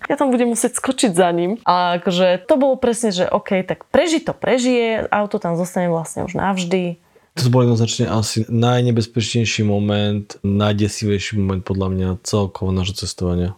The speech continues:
Speaker 2: Týchto šesťdesiat metrov.
Speaker 1: Možno tvojho, ja som horšie zažila. Ráno sa zobudiť vedľa teba. <laughs>
Speaker 2: Alebo keď došlo jedlo, nie?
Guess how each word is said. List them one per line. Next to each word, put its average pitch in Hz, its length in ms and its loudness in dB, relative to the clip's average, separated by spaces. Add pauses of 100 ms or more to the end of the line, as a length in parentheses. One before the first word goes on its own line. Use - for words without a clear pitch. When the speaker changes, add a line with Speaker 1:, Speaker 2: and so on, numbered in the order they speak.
(120)
Speaker 2:
Týchto 101 260 -2
šesťdesiat 98 340 -2
metrov. 92 340 -2
Speaker 1:
Možno 151 280 0
tvojho, 151 420 -2 (100)
ja 151 200 -2
som 147 240 -4
horšie 151 500 -2
zažila. 170 480 -4 (220)
Ráno 160 560 0
sa 156 180 -4
zobudiť 151 400 0
vedľa 151 300 0
teba. 151 260 -2
<laughs> - 760 0 (840)
Speaker 2:
Alebo 110 200 2
keď 107 160 -2
došlo 107 260 2
jedlo, 98 220 0
nie? 120 360 -2